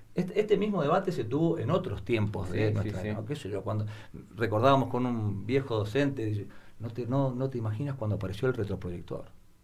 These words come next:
Speaker 1: Gran
Speaker 2: Claro.
Speaker 1: debate, tan gran debate como el del celular ahora, ¿no? Y era el retroproyector. E igual debate, este, apareció cuando aparecieron las primeras,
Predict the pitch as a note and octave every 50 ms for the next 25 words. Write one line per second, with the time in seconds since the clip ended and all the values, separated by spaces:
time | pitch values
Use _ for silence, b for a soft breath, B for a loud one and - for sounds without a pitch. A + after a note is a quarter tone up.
0 | - - - - - - G#2+ A2 C3 D#3+ E3 C#3+ B2+ A2 A2 A2+ C3+ C#3+ B2+ A2
1 | G#2 - - - E3+ F#3+ G3 F#3 E3+ E3 F3+ F3+ F3+ E3+ D3 C#3+ D3+ F3 G3 F#3+
2 | - G3 - D3+ C3+ B2 A#2 A#2 A2+ G#2+ A#2+ C#3+ D3+ C3+ A#2 G#2+ G#2 G#2 G#2 A2
3 | A#2+ A2 G#2+ - D2+ - - - - - - - - - - - - G2+ A2 C3
4 | C3+ b b b b b b - C3+ C#3+ D3 A#2+ G#2+ G#2 G#2+ G#2 - - - G2+
5 | G2+ G2+ - E3+ D#3 C3+ A#2 - B B B B B - - A#2+ B2 B2 C3+ E3
6 | F3 D#3+ C3+ C3+ D3+ D#3+ D#3 D3 C#3 B2 A2 G2+ - G#2 G#2 F#2+ G2+ - G2 G2+
7 | - - C3+ C3 B2+ G#2+ G#2 G2 G2 G2 - - A2+ A#2 A#2 A2 G#2 G#2 G2+ G#2
8 | G#2 A#2 A#2 A2 G#2 G#2